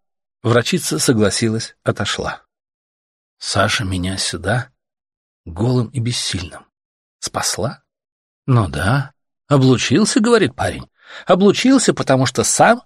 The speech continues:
в одиночку разгадал все ваши страшные тайны. Очень хотел на поверхность. И вот дошел,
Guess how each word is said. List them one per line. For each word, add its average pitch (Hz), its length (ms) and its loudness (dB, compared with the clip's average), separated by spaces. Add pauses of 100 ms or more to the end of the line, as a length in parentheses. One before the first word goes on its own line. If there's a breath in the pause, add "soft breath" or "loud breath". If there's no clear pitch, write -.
в 117 80 0
одиночку 139 580 2
разгадал 185 540 4
все - 420 2
ваши - 300 0
страшные 135 600 -4
тайны. 85 440 -6 (260 loud breath)
Очень 196 380 0
хотел 143 440 2 (140 loud breath)
на 131 140 0
поверхность. 95 720 -4 (100)
И 165 40 0
вот 240 160 0
дошел, 226 480 2